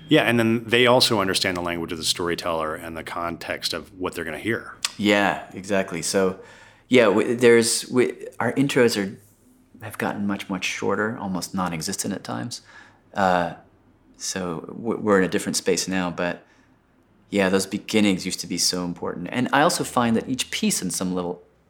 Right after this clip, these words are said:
Speaker 2: has to declare itself. It has to say, "This, this is the," it has to be a world unto itself.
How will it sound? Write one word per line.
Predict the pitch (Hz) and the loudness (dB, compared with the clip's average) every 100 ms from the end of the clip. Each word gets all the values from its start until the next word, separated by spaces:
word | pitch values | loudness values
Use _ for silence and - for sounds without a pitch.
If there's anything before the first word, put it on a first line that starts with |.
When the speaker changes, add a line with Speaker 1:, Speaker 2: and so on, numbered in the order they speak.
| - | -8
Speaker 2:
has | 107 101 - | -6 -4 -4
to | 92 90 - - _ _ _ _ _ _ | -6 -6 -14 -20 _ _ _ _ _ _
declare | - - 104 82 | -14 0 4 4
itself. | - - - - - _ _ _ _ _ _ - | 2 -4 -6 -10 -18 _ _ _ _ _ _ -6
It | |
has | 107 - | -4 -2
to | 104 | -2
say, | 92 | -2
"This, | 95 - | -2 -6
this | 117 110 107 | -6 -4 -4
is | 92 | -6
the," | - - - - _ - - - | -8 -14 -18 -20 _ -20 -14 -12
it | - | -6
has | 117 117 | 0 0
to | - | 0
be | 98 | 0
a | 92 | 2
world | 87 87 87 | 4 2 2
unto | 85 92 | -4 -2
itself. | 87 - 92 117 - | -2 -2 -4 -6 -10